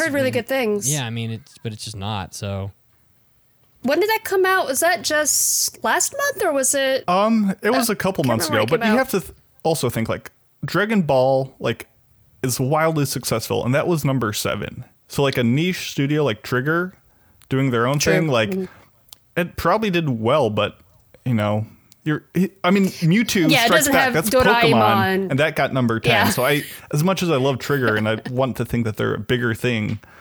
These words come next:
Speaker 3: I, I could see them not making this list.
Speaker 1: Right, it's not gonna outdo Doraemon or One
Speaker 3: Exactly.
Speaker 1: Piece.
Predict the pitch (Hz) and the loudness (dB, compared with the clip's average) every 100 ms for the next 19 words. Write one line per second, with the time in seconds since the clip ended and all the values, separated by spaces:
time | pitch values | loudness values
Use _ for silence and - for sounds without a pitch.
0 | - - - _ _ _ _ - 113 101 | -20 -20 -20 _ _ _ _ -6 -4 -4
1 | - _ _ - 135 131 147 147 - 120 | -8 _ _ -12 -8 -4 -2 -2 -2 -2
2 | 110 107 104 107 107 107 - - - - | 0 0 -2 -4 -6 -6 -6 -6 -6 -8
3 | - - _ _ _ _ - _ _ _ | -14 -20 _ _ _ _ -20 _ _ _
4 | 220 208 196 208 226 262 247 226 208 196 | -2 0 2 0 0 2 2 2 0 -4
5 | - 220 214 214 202 202 202 202 226 220 | -4 0 2 0 0 0 0 2 2 4
6 | 214 208 196 190 185 185 175 185 110 - | 2 2 2 0 0 0 -2 -2 -2 -2
7 | 165 190 - | -2 0 0